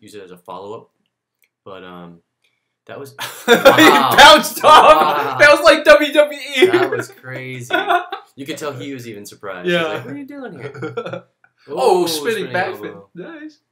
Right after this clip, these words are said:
Speaker 2: Yeah.
Speaker 1: That sidekick is doing great stuff.
Speaker 2: Yep.
Speaker 1: You should keep doing that.
Speaker 2: Yep. We rarely see that kind of sidekick in even U F C.
Speaker 1: Mm-hmm.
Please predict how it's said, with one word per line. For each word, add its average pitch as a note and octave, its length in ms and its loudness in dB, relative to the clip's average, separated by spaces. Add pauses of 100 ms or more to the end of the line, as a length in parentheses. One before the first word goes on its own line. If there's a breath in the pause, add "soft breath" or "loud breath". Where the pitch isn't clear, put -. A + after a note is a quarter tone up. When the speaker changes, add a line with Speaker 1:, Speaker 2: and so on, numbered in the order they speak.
(100)
Speaker 2:
Yeah. D#4 220 -20 (1000 loud breath)
Speaker 1:
That A#2+ 160 -16
sidekick G#2 480 -18
is F2 120 -20
doing F#2 260 -20
great F2+ 220 -20
stuff. F2+ 320 -20
Speaker 2:
Yep. D3+ 160 -8
Speaker 1:
You - 60 -18
should - 120 -20
keep - 200 -20
doing F#2 240 -20
that. F#2 260 -20 (340)
Speaker 2:
Yep. B2+ 240 -20 (500)
We G3 120 -14
rarely A#3 400 -6
see G3 240 -14
that F#3 240 -10
kind E3+ 160 -12
of C3 60 -16
sidekick E3+ 580 -12
in D3+ 140 -16
even D#3 260 -16
U D#3 160 -12
F B2 80 -12
C. D#3 420 -16
Speaker 1:
Mm-hmm. G2+ 380 -20